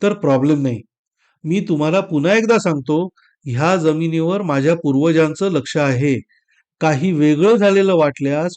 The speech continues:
कोणत्या प्रकारची शिक्षा होईल ते मला सांगता येणार नाही." "तुमच्या नावावर सातबारा आहे का?" आगाशेंनी तो दाखवला. "हं, आता व्यवहाराचं बोला." यशवंतनं त्यांना मार्केट रेटप्रमाणे सात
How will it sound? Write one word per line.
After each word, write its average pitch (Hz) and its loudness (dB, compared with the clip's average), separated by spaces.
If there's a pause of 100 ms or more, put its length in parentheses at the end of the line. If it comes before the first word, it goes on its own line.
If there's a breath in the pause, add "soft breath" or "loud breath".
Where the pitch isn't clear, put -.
कोणत्या 151 0
प्रकारची 202 -2
शिक्षा 165 -2
होईल 156 0
ते 165 -2
मला 156 -4
सांगता 143 -6
येणार 143 -4
नाही." 131 -4 (1600)
"तुमच्या 156 0
नावावर 175 0
सातबारा 170 0
आहे 175 0
का?" 160 -2 (960)
आगाशेंनी 185 -2
तो 196 -4
दाखवला. 127 -2 (840)
"हं, 143 0 (500)
आता 160 0
व्यवहाराचं 202 4
बोला." 135 0 (1600)
यशवंतनं 202 0
त्यांना 180 -4
मार्केट 156 0
रेटप्रमाणे 170 -4
सात 170 -4